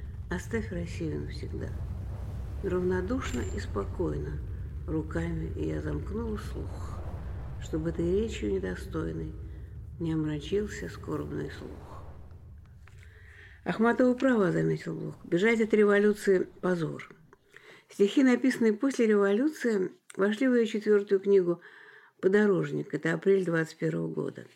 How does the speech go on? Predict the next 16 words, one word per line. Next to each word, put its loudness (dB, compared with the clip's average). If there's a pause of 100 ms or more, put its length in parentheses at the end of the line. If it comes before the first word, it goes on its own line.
(1500)
Ахматова 6
видит 4
для -2
себя 2
выход 2
в -10
том, 4
чтобы 2
взять 2 (260)
часть 2
страданий, 6
уготованных 2
ее 0
стране, 0
на 2
себя. -6